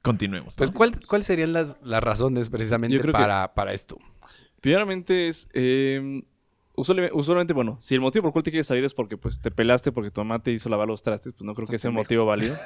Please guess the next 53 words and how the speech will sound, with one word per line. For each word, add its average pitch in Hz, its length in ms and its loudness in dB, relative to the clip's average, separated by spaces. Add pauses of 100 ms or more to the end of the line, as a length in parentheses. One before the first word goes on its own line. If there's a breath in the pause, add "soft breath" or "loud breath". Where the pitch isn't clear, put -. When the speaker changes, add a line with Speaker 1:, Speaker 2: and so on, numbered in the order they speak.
(180)
Speaker 1:
<laughs> 139 520 2
Claro. 95 240 -6
Speaker 3:
Pero 147 140 2
también 170 300 0
siento 165 200 -6
que 156 80 -2
ya 143 60 2
es 135 100 -4
una 143 120 2
edad 123 180 6
en 127 60 2
la 127 60 0
que, 123 120 -4
pues, 123 120 -2
ya 120 60 2
buscas 120 260 -6
tu 113 60 -10
independencia, 131 560 -2
buscas 120 300 -6
tus 110 120 -10
reglas 143 380 4
y 123 80 -6
también 117 240 -4
puedes 117 160 -4
dar 110 120 0
un 113 120 -6
salto 113 720 -2
a, 104 420 -2
pues, 104 180 -10
tu 107 80 -4
vida 113 420 2
adulta 110 480 -2
formal, 101 380 -8
¿no? 107 180 -14
Y 113 80 -10
ese 123 100 -6
yo 123 120 -4
creo 120 100 -2
que 123 80 -4
es 123 80 -6
el 120 60 -8
primer 113 200 -4
motivo, 123 360 0
ya 123 120 2
que, 139 80 -2
bueno, 113 280 -6
tengo 120 200 0
amigos 131 340 2
con 131 80 -4
los 113 100 -2
que - 60 -8
comparto 113 380 -4
esta 107 440 -6